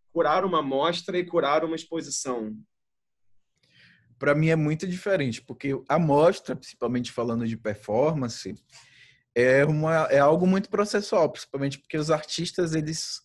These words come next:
Speaker 2: no caso da mostra do Osso, eles criavam os trabalhos aqui, a partir da experiência que eles tinham aqui nos lugares onde aconteciam as mostras.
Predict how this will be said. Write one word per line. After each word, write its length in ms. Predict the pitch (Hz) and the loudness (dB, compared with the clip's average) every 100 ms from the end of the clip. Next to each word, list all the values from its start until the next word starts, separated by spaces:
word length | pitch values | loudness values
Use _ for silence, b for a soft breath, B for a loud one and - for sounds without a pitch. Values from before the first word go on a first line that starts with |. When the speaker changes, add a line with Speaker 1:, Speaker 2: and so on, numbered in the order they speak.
| _ | _
Speaker 2:
no 160 | 95 120 | -8 -4
caso 240 | 117 110 | -2 -2
da 100 | 113 | 0
mostra 420 | 110 107 113 - 107 | 2 2 0 -2 -6
do 160 | 110 | -4
Osso, 200 | 117 - | -4 -6
eles 160 | 139 139 | -8 -10
criavam 480 | - 165 147 160 160 | -4 2 2 2 -2
os 120 | - | -4
trabalhos 540 | 160 139 123 151 147 | -2 2 2 0 0
aqui, 560 | 165 185 - 143 135 - | 0 0 -4 -6 -6 -8
a 80 | - | -8
partir 300 | - 117 - | -4 -4 -4
da 120 | 123 | -6
experiência 560 | 139 - 131 127 135 143 | -4 -2 -2 -2 -6 -8
que 100 | 143 | -10
eles 160 | 143 | -10
tinham 360 | - 139 143 151 _ b b b b b | -10 -10 -8 -10 _ b b b b b
aqui 300 | 135 156 143 | 0 0 0
nos 160 | 139 139 | -2 -2
lugares 420 | 139 131 120 127 | 0 2 0 -2
onde 160 | 131 143 | -4 -4
aconteciam 600 | 143 151 170 - 135 151 | -6 -10 -10 -10 -8 -6
as 100 | 175 | -4
mostras. 540 | 123 110 110 - 113 | -2 -2 -4 -8 -18